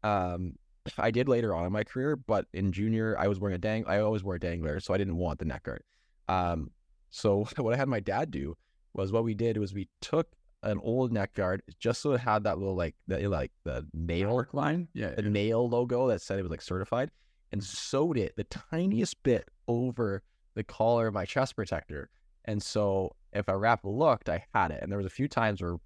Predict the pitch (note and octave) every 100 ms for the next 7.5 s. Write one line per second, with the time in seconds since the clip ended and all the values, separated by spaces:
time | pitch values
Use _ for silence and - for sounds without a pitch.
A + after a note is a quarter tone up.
0 | - - G2+ F#2 F2 D2 D2 - C#3 C#3+
1 | D#3+ D#3+ D#3+ D#3 D#3 - B2 G2+ _ _
2 | _ - A2 G#2+ B2+ E3 C#3+ D#3 - F3
3 | D#3 C3+ B2 - _ _ _ _ A2 G#2
4 | E2 - G#2+ G#2 C#3 - A#2 G2 - _
5 | _ _ A#2 G#2 G#2+ G#2+ G2+ F#2+ F#2+ A#2+
6 | C#3 C#3+ - _ _ _ _ _ _ _
7 | - B2 B2+ B2